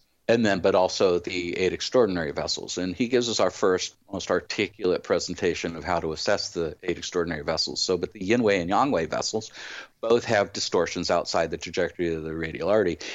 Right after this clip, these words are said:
And it is one of the more reliable, uh, teaching methods. So I often deal with these spatially oriented methods when I'm teaching first, because it's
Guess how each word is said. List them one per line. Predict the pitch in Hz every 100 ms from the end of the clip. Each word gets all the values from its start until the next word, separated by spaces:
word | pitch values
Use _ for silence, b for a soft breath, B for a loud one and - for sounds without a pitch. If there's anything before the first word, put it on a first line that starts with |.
| B
And | - 110
it | 104
is | 98 - - -
one | 117 120 135
of | 101
the | 104
more | 95 101 104 104 101 98 95 - _ -
reliable, | 110 101 92 82 90 131 147 - 76 78 - _ _ _ _ _
uh, | 90 90 -
teaching | - 180 117
methods. | 90 78 - -
So | 110
I | 127
often | 117 139 - 87 80
deal | 98 104
with | 87 80
these | 95 87
spatially | - - 98 - 110 95 80
oriented | - 95 90 90 85 90 87
methods | 85 - -
when | 92
I'm | 87
teaching | 80 95 - 87 80 B B B
first, | - - - 151 107 73 - -
because | 95 - 98
it's | 101 - -